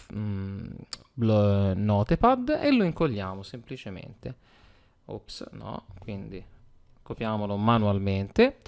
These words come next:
È uno nove due punto uno sei otto punto dieci punto centotrentanove. Quindi la vittima in qualche modo dovrà accedere a quest'ultimo e noi lo incorporiamo in questo tag H T M L, ovvero script.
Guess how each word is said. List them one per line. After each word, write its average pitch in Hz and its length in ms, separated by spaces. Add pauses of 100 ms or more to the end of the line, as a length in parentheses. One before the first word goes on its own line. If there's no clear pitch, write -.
(400)
È 120 360
uno 143 400
nove 98 360
due 226 380
punto 107 560
uno 98 220
sei - 200
otto 107 400
punto 107 420
dieci 107 460
punto 104 340
centotrentanove. 98 1120 (340)
Quindi 233 500 (120)
la 214 220
vittima 196 460
in 180 60
qualche 131 300
modo 123 360
dovrà 165 400
accedere 107 540
a 101 40
quest'ultimo 107 680
e 311 60
noi 120 240
lo 127 100
incorporiamo 117 800
in 196 80
questo - 460
tag 107 400
H - 80
T - 80
M 165 220
L, 98 380
ovvero 92 380
script. 98 680